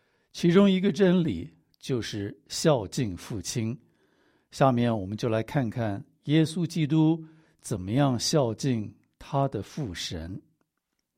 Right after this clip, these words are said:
耶稣说，“子凭着自己不能做什么，唯有看见父做的，子才能做。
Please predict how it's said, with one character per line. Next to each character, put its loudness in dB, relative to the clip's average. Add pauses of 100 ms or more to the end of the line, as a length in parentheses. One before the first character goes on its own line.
(1120)
耶 4
稣 0
说 4 (640)
，“子 -4
凭 -4
着 2
自 0
己 -6
不 -4
能 0
做 0
什 -6
么， -10 (640)
唯 4
有 2
看 0
见 2
父 -6
做 -2
的， -10 (340)
子 -6 (260)
才 -8
能 -4
做。 -4